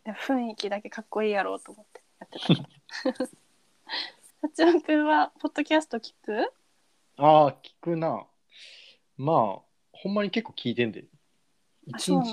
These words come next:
Speaker 1: うなんや。
Speaker 2: 二分の一ぐらいは言い過ぎたけど、まあ、けど一時間ぐらいは聞いてるな。あんま受けへんかったけど、二分の一。
Speaker 1: え？
Speaker 2: <laughs> 一時間ぐらいは聞いてるよ。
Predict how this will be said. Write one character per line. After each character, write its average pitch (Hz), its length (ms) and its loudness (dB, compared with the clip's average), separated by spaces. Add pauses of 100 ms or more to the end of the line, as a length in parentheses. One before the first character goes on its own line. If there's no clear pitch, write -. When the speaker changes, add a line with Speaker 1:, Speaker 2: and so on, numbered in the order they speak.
Speaker 1:
う - 0 -
な - 1120 -6
ん - 20 -14
や。 101 60 -12
Speaker 2:
二 131 120 0
分 160 120 2
の 160 80 2
一 147 160 -2
ぐ 127 80 0
ら 92 80 -2
い 85 120 -12 (440)
は 107 100 -8
言 101 80 -6
い - 20 -16
過 - 140 -8
ぎ 95 60 -6
た 85 100 -12
け 92 160 -10
ど、 90 240 -10 (420)
ま 113 100 -2
あ、 - 40 -14
け 131 120 2
ど 120 60 2
一 143 200 -4
時 190 100 0
間 - 220 0
ぐ 156 100 -2
ら 113 80 2
い 92 40 0
は 87 80 -8
聞 113 140 -2
い 98 40 -2
て 101 80 -4
る 90 80 -8
な。 95 180 -8 (560)
あ 117 60 -12
ん 113 60 -6
ま 110 100 -2
受 - 160 -10
け 90 40 -12
へ 87 40 -16
ん 85 40 -18
か 90 80 -6
っ 82 40 -16
た 87 100 -12
け 80 80 -16
ど、 82 80 -12
二 87 140 -16
分 85 140 -16
の 85 80 -16
一。 - 240 -16 (840)
Speaker 1:
え？ 285 60 -2 (540)
Speaker 2:
<laughs> - 2000 0
一 160 180 -2
時 196 100 0
間 175 360 4
ぐ 165 100 8
ら 127 60 8
い 110 40 6
は 101 60 -4
聞 139 140 2
い 135 60 -2
て 135 120 4
る 117 60 6
よ。 92 200 0